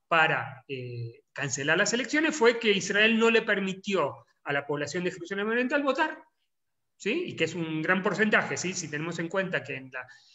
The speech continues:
en la Cisjordania viven alrededor de dos millones y medio palestinos, estamos hablando de cuatrocientas mil personas, no es poco, no es poco, y sobre todo porque todavía la autoridad palestina tiene apoyo dentro de Jerusalén Oriental,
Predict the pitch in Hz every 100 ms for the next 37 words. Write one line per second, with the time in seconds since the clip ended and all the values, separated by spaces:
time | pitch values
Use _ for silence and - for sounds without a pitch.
0 | _ - 135 123 151 - 139 165 170 151
1 | 151 135 139 143 131 143 147 143 151 151
2 | 151 156 156 156 170 170 262 262 214 120
3 | 139 131 135 135 135 135 139 135 143 139
4 | 151 175 196 214 311 302 302 339 339 -
5 | _ _ _ 170 208 208 165 - - -
6 | - 160 - 190 196 302 - - _ -
7 | 175 196 190 208 220 262 - - - -
8 | 151 156 156 156 - 196 190 185 220 233
9 | 226 233 220 156 165 165 170 160 - 180
10 | 180 175 165 170 170 - - 143 - 156
11 | 147 143 139 135 135 120 131 120 135 135
12 | 131 123 120